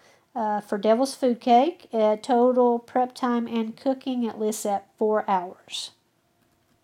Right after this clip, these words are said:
So, in conclusion, um, I would suggest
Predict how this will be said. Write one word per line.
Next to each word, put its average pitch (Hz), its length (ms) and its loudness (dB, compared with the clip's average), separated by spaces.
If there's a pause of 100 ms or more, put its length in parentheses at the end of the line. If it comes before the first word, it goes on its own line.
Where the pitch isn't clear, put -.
(1300)
So, 294 460 0
in 254 180 -4
conclusion, 269 760 -4 (720)
um, 214 800 -2 (1900)
I 247 180 6
would 349 200 2
suggest 262 800 0